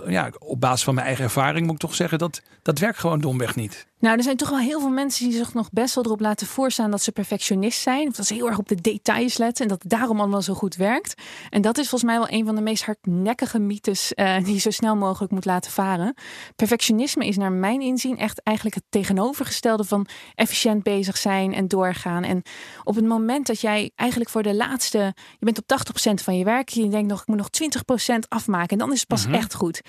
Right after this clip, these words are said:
Speaker 2: Die laatste twintig procent, die zou je eigenlijk moeten laten varen. Want die duurt het langst. Daar maak je
Speaker 1: Ja.
Speaker 2: het meest zorgen over. En soms zorgt die laatste stu-, dat laatste stukje ervoor dat je weer alles helemaal opnieuw gaat overgooien. Eh,
Speaker 1: Hm.
Speaker 2: omgooien en wil veranderen. En er zit gewoon heel veel onzekerheid. En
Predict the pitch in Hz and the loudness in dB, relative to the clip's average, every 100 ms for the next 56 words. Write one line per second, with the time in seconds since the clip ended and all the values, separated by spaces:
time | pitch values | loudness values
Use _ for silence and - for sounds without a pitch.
0 | - - - 208 196 220 311 - 214 247 | -20 -20 0 2 4 2 0 -2 -2 0
1 | 247 - - 180 - 175 - 254 269 262 | 0 -2 -2 0 2 0 0 0 0 0
2 | 220 208 214 208 185 208 - - 240 190 | 0 0 0 0 -2 -2 -2 0 2 2
3 | 180 - - - - 202 262 269 233 190 | -2 -4 -10 -8 -2 2 2 2 0 0
4 | 175 165 269 - - 208 208 220 208 214 | 2 2 0 -2 -2 0 2 2 2 2
5 | 208 - 208 233 - 226 240 294 320 - | 0 2 2 0 0 0 0 -4 -6 -14
6 | - - 247 - 320 277 247 - 226 214 | -12 0 0 2 0 0 -2 0 0 2
7 | 214 302 - 247 240 - 214 233 254 - | 0 0 -2 -2 -2 0 0 2 0 -2
8 | - 285 - 269 - 302 262 233 202 - | -4 -4 -2 -4 0 2 2 2 -2 -2
9 | - 302 302 240 254 220 226 247 220 202 | -2 0 2 2 0 0 0 0 -2 -2
10 | 226 226 185 - 175 180 214 - - - | 0 0 -2 -2 -2 -2 -6 -10 -20 0
11 | 185 170 247 240 196 185 180 190 185 202 | 2 4 2 2 0 2 0 0 0 0
12 | 196 208 214 190 175 180 - - - - | 0 0 0 0 -2 -6 -8 -14 -16 -4
13 | - 226 269 247 240 254 262 - 208 175 | 2 2 2 2 0 0 0 0 0 2
14 | 214 233 180 - 190 190 | 0 0 -2 -2 -2 -2